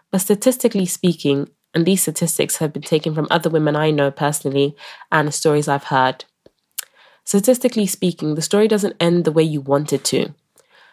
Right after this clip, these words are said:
Perhaps these people genuinely don't know, and they're genuinely not sure, or can't give you anything concrete just yet. However, it is not your place to stick around to see if their maybes change to "I'm certains,"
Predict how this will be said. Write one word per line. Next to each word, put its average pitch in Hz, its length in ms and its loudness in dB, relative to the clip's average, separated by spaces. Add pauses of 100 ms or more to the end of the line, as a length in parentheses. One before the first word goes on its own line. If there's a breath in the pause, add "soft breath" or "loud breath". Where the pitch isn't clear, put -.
(160 soft breath)
Perhaps 233 300 2
these 220 180 -2
people 208 280 0
genuinely 190 640 0
don't 175 240 0
know, 156 340 4 (380 loud breath)
and 165 160 0
they're 165 100 4
genuinely 190 540 2
not 170 320 0
sure, 151 480 2 (300)
or 180 120 -2
can't 202 300 0
give 196 160 2
you 180 80 4
anything 175 320 2
concrete 170 560 -2
just - 320 -2
yet. - 400 -2 (460 soft breath)
However, 180 680 -2 (260)
it - 60 -8
is 185 160 -2
not 208 160 2
your 196 140 2
place 185 300 0
to 170 60 -8
stick - 260 -4
around 160 220 2
to 165 100 -8
see 175 160 -2
if 165 120 -6
their 156 140 2
maybes 160 580 0
change 156 280 -2
to - 140 -4
"I'm 151 140 0
certains," 143 800 0